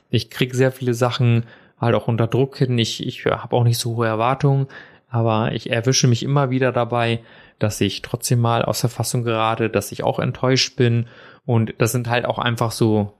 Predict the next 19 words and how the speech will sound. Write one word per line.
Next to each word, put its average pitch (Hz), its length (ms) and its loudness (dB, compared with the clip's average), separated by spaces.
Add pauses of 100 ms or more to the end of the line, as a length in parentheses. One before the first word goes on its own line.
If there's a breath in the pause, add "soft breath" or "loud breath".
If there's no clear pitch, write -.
menschliche 120 480 0
Züge, - 440 -2
ne? 147 280 2
Es 117 140 -10
ist, - 180 -4
es 117 240 -6
ist, 117 240 -4
äh, 117 320 2 (760 loud breath)
nicht, 131 320 2
dass 123 180 0
ihr 120 260 -2
anfangt, 117 400 -2
irgendwie 110 380 2
zu 110 240 2
Robotern, 123 840 -2
selbstoptimierten 120 920 0
Robotern 131 540 0
zu 117 200 -4
werden. 113 420 0